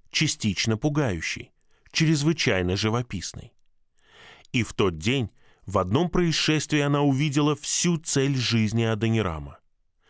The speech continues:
Она описала это в письме сестре ещё до захода солнца.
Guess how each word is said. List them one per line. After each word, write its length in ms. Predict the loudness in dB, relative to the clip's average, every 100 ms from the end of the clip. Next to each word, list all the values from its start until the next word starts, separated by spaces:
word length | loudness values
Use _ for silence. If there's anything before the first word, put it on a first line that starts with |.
| _ -20 _
Она 300 | -2 2 2
описала 600 | 0 -4 -2 0 2 2
это 280 | 0 -2 -6 -8 -20
в 160 | -20 -4
письме 400 | -2 2 2 2
сестре 560 | 0 -2 0 0 0 -4 -16 _
ещё 420 | -4 -2 0 0
до 140 | 0 -2
захода 460 | -2 -2 -2 -2
солнца. 520 | -4 -4 -6 -8 -16